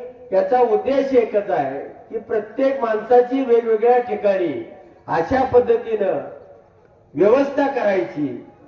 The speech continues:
की तुम्हाला पुन्हा त्यांच्या दारामध्ये यायचा आणि प्रवेश करायचा, तरच, तरच तुमचं काम केलं जाईल, अशा पद्धतीची भूमिका घेतली जाते. पण निश्चितपणानं मी त्या ठिकाणी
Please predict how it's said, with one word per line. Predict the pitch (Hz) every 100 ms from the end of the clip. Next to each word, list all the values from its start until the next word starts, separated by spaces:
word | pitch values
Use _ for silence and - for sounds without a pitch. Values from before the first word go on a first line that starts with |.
| -
की |
तुम्हाला | 233 226 208 247 262 277
पुन्हा | 254 240 269 233 - - - - - - _ -
त्यांच्या | 190 202 262 262
दारामध्ये | 254 247 254 254 262 262
यायचा | 247 254 269
आणि | 277
प्रवेश | 277 233 262 254 254
करायचा, | 226 208 190 175 165 156 - - - - - -
तरच, | 240 262 262 - 247
तरच | 269 269 262 247
तुमचं | 220 -
काम | 226 208 202
केलं | 202 196 196 208
जाईल, | 196 170 131 - - - - - -
अशा | 165 - 208
पद्धतीची | 196 202 190 185 196 - 196 185 165 -
भूमिका | 139 165 190 190 185
घेतली | 160 151 220 247
जाते. | 185 - 185 151 - - - - - - _ - _ -
पण | 208 220 208 - - - - - -
निश्चितपणानं | 170 - 247 233 214 202 190 180 147 - - - - - - -
मी | 180 214
त्या | 214 196
ठिकाणी | 185 185 185 185 185 180 165 -